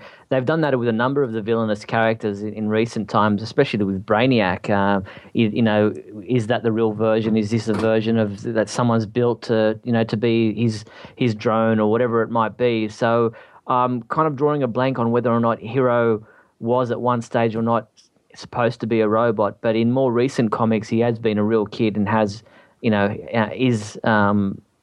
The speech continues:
uh, a person of, of, you know, a real person that's helped out, uh, both Batman and Superman in, in building things for them.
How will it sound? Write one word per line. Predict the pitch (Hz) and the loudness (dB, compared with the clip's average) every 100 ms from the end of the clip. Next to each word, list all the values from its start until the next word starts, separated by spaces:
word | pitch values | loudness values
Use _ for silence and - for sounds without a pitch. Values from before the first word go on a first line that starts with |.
| - | -2
uh, | 110 101 98 | 2 2 0
a | 107 | -2
person | - 123 117 120 107 107 _ - | 0 0 0 0 0 -2 _ 0
of, | 113 107 110 - | 0 0 -6 -6
of, | - 120 107 120 _ | -2 0 -2 -14 _
you | - 127 | -2 0
know, | 113 113 _ - | 0 -2 _ -4
a | 127 | 0
real | 127 156 147 | 2 2 0
person | 123 127 123 123 | 0 0 0 0
that's | 113 113 | -2 0
helped | 123 117 127 | -2 0 2
out, | 113 110 - - _ - | 2 0 -2 -20 _ -8
uh, | 113 107 | -4 0
both | 110 107 107 | 0 0 0
Batman | 107 110 107 | -2 0 -2
and | 104 | -2
Superman | - 110 113 104 | -4 -6 -2 0
in, | 101 98 98 - | 0 -2 -4 -6
in | 107 | 0
building | 110 107 101 101 | 2 2 2 0
things | 104 104 | 2 0
for | - 104 104 | 2 2 2
them. | 98 98 | 2 0